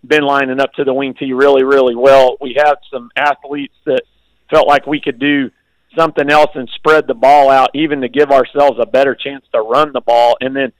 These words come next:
it's really hard to run the quarterback in the wing T unless you're an option team. And if you're an option team, you're not gonna get to throw it that much. And we always like throwing the ball a lot in the wing T. I mean, as, as many points as we've scored this year, Akari just broke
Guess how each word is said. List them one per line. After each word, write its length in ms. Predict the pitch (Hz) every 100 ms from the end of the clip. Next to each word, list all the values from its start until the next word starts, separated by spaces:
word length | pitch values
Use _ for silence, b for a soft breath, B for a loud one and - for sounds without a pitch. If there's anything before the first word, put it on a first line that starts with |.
| _ _
it's 200 | 131 -
really 260 | 165 180 139
hard 240 | 156 156
to 80 | 135
run 180 | 147 139
the 80 |
quarterback 580 | 117 139 139 127 127 127 -
in 140 | 127
the 80 | 120
wing 240 | 127 127 -
T 180 | 131
unless 240 | 123 123 123
you're 140 | - 123
an 60 | 117
option 440 | 131 131 - 123 120
team. 280 | - 123 120
And 160 | 117 110 _ _ _
if 140 | - 143
you're 100 | 135
an 80 |
option 380 | 139 151 - 135
team, 200 | 143 135
you're 100 | 131
not 160 | 131 120
gonna 140 | 123 120
get 160 | 123
to 100 | - -
throw 220 | 127 127
it 100 | 113 120
that 180 | 107
much. 240 | 120 123 -
And 80 | 123
we 120 | 131
always 280 | 147 139 120
like 200 | 131 123 _
throwing 380 | 131 156 156 120
the 60 |
ball 320 | 117 113 110
a 60 | 113
lot 300 | 110 107 104 _ _ _ -
in 120 | 127
the 80 | 127
wing 200 | 127 117
T. 140 | 135
I 80 | 131
mean, 200 | 135 127
as, 100 | 117 -
as 160 | 127 123
many 240 | 196 214
points 340 | 196 180 175 156
as 80 | 131
we've 160 | 143 -
scored 340 | - 151 147
this 220 | 131 120
year, 280 | 143 139 - - _
Akari 500 | 143 - 160 170 131 -
just 360 | 127 151 -
broke 380 | - 143 127 -